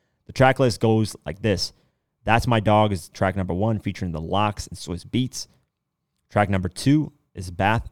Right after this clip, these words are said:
Salts featuring Jay-Z and Nas, which is insane. Jay-Z and Nas on another track with D M X. I don't know. I, I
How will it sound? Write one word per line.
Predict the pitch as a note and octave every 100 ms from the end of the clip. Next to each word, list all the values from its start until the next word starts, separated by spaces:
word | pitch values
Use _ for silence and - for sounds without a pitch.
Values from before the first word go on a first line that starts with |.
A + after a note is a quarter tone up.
| -
Salts | - G#2+ A2+ -
featuring | - - F2+
Jay-Z | F2 F2+ F2+ F2+ F2
and | F2
Nas, | F2 G2 B2 C3+ - _
which | - -
is | C2+
insane. | D2 E2 - F#2 F#2+ B2 C3
Jay-Z | A2 F2+ F2
and | F#2+
Nas | F2+ F#2+ D#2+
on | E2+
another | D#2+ E2
track | - - F2+ -
with | F2 F#2 - -
D | F#2+ F2+
M | D#2+
X. | F2+ C#3+ - - _ _ _ _ _ -
I | D3
don't |
know. | G3+ B2+
I, | A2+ E2+
I | G#2+